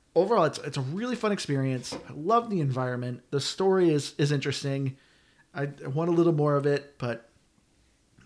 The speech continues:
I like what it's doing. Uh, for me, this is an eighty-three.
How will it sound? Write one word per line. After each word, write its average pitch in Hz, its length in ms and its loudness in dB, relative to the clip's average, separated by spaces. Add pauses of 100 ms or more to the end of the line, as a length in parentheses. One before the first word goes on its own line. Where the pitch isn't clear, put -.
I 139 100 -2
like 147 300 0
what 143 100 0
it's 135 140 -4
doing. 120 360 -4 (680)
Uh, 131 400 2
for 160 140 -6
me, 214 80 0
this 320 160 0
is 285 80 -8
an 202 80 -2
eighty-three. 214 480 0